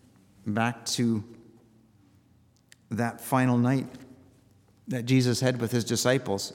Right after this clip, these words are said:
It is that same mixture, that same curious paradox of difficulty and joy that is the hallmark of Christian life.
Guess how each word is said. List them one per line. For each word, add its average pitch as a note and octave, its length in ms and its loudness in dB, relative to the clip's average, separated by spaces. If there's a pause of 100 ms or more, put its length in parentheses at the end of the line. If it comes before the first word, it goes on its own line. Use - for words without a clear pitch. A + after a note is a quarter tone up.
It C3 160 -4
is D#3 240 2
that G#2+ 220 0
same D3 420 0
mixture, A#2 540 -2 (340)
that A2+ 160 -2
same D3 400 4
curious C#3+ 400 4
paradox A2+ 720 0
of G2+ 340 -4 (460)
difficulty D3+ 800 2
and A#2 180 2
joy G#2 460 0 (640)
that - 240 -4
is C#3 480 0 (580)
the A2+ 140 2
hallmark G#2+ 580 0 (2250)
of G2+ 200 -6
Christian A#2 400 0
life. A#2 320 -2